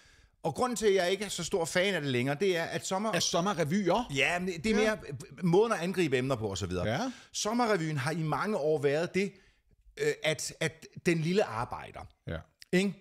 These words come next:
Speaker 1: Manden på gulvet,
Speaker 2: Ja, ja.
Speaker 1: kunne tage ud om sommeren,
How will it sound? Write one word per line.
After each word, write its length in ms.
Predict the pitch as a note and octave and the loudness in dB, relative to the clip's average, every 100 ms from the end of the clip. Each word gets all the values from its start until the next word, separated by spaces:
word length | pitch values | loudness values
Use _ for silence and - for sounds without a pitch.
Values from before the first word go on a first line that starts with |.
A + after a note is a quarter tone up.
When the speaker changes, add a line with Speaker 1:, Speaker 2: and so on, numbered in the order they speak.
| _ _ _ _ - | _ _ _ _ -4
Speaker 1:
Manden 380 | E3+ G3+ G3 C#3+ | -2 -2 -2 0
på 140 | D3+ | 2
gulvet, 380 | B2 C#3+ G#2 D#2 - | 4 4 2 -4 -4
Speaker 2:
Ja, 160 | B2+ A2+ | 0 0
ja. 100 | B1+ - - - | -4 -12 -18 -6
Speaker 1:
kunne 160 | G#3 | -4
tage 160 | - F#3+ | 0 0
ud 140 | A3+ | 2
om 140 | F#3 C#3+ | 0 0
sommeren, 500 | E3+ G3+ A#3 F#3+ | -2 0 0 -2